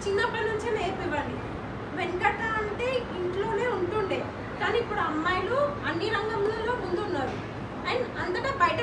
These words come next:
తిరుగుతున్నారు. అందరు మంచు-, అందరూ మంచోళ్ళే కాదనట్లేదు, కానీ అందరి ఉద్దేశాలు మంచిగా ఉండకపోవచ్చు. బయట చూడ మంచిగానే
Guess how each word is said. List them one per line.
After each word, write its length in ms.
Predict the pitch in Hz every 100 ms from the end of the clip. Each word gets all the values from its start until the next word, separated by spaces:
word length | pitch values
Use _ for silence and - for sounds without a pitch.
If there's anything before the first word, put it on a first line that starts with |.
| 427
తిరుగుతున్నారు. 640 | 415 427 415 392 330 247 - - - - - 302
అందరు 260 | 381 539 494
మంచు-, 340 | 415 453 480 - - -
అందరూ 460 | 339 359 427 539 554 370
మంచోళ్ళే 480 | 381 453 480 392 - - -
కాదనట్లేదు, 680 | 285 330 415 403 392 269 - - -
కానీ 160 | 453
అందరి 280 | 415 370 466 440
ఉద్దేశాలు 380 | - 381 440 427
మంచిగా 340 | 359 359 403 349
ఉండకపోవచ్చు. 640 | 339 370 - 381 262 - - - - - 330
బయట 200 | 330 330 415 392
చూడ 160 | 440 466 392
మంచిగానే 520 | 311 339 381 480